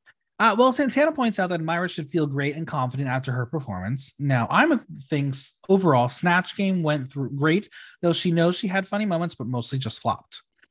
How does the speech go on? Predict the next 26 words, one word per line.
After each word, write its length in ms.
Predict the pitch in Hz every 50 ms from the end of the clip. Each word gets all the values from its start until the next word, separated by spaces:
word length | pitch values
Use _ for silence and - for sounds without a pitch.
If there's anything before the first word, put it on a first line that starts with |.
| _ -
Ima 200 | 143 170 196 220
says 240 | - - 190 180 165
that 160 | 170 160 135
today 360 | - - 147 160 170 180 190 208
does 280 | 185 185 170 147 151
not 320 | 151 143 135 139 123 - -
feel 140 | - 160
like 140 | 156 151 156
a 60 | 170
great 320 | 156 139 135 131 135 139 135
day 260 | 127 120 120 120 117
as 120 | 120 127 127
she 140 | - 147 147
knows 400 | 143 147 151 151 165 180 180 -
she 160 | - - 180
had 280 | 147 151 151 151 147 147
the 80 | 151
worst 300 | 139 131 117 117 - -
performance. 480 | - 127 127 - 113 107 113 110 - - -
And 120 | 117 117 -
in 180 | 156 170 185
the 60 | 208
moment, 440 | 240 247 269 277 262 240 202 190 180
I 140 | 170 175 170
was 120 | 165 156
like, 140 | 165 170 156